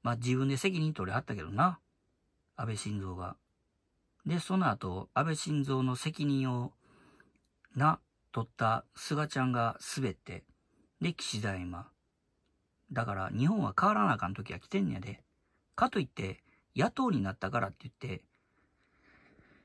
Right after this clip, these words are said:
野党の誰がほんだらトップになんねんって言ったら、おれへんやろ？うん。ほんだら、国会議員でそういう人がおれへんかったら、誰かにやってもらわなあかんねん。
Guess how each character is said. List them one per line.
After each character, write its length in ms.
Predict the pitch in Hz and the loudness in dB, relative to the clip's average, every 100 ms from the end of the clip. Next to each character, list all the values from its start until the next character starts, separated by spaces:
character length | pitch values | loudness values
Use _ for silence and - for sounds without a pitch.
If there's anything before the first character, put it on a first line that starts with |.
| _ - | _ 6
野 140 | 247 | 6
党 220 | - 262 | 6 4
の 100 | 160 | 4
誰 240 | 104 110 135 | 2 0 2
が 120 | 185 | 4
ほ 80 | 254 | 4
ん 60 | |
だ 120 | 294 254 | 4 2
ら 80 | |
ト 140 | 123 151 | 0 -4
ッ 20 | |
プ 160 | - 107 | -2 -4
に 80 | |
な 140 | 95 104 | -4 -4
ん 60 | |
ね 80 | 101 | -6
ん 40 | 90 | -8
っ 20 | |
て 80 | 95 | -10
言 80 | |
っ 20 | - | -10
た 140 | 87 | -8
ら、 240 | 82 - - | -6 -8 -2
お 100 | 190 | 0
れ 100 | 294 | 2
へ 100 | 247 | 2
ん 80 | 110 | 0
や 100 | 87 | -2
ろ？ 240 | 82 156 - _ _ _ _ _ _ _ _ _ 92 | -8 -10 -14 _ _ _ _ _ _ _ _ _ -10
う 20 | |
ん。 260 | 90 98 - | -10 -10 2
ほ 60 | |
ん 20 | 247 | 4
だ 100 | 262 | 6
ら、 260 | 120 92 - _ _ _ _ - | 4 0 -10 _ _ _ _ -8
国 160 | - 156 | -2 0
会 260 | 170 175 | 2 0
議 120 | 185 262 | 2 4
員 160 | 233 | 4
で 280 | 120 196 - | 2 -2 -6
そ 200 | - 226 | -6 -4
う 20 | |
い 40 | 233 | -4
う 20 | |
人 120 | - | -4
が 60 | - | -2
お 80 | 190 | 0
れ 100 | 180 | 0
へ 40 | |
ん 80 | 110 | -2
か 60 | |
っ 60 | - | -6
た 120 | - | -6
ら、 100 | 90 | -6
誰 220 | 101 202 | 2 2
か 120 | 277 - | 2 0
に 80 | |
や 100 | 175 | 0
っ 40 | 202 | -2
て 100 | 220 | -2
も 120 | 220 | -2
ら 60 | 202 | 0
わ 40 | |
な 80 | 101 | -2
あ 40 | |
か 120 | 90 | -4
ん 80 | 92 | -8
ね 60 | |
ん。 80 | 95 | -10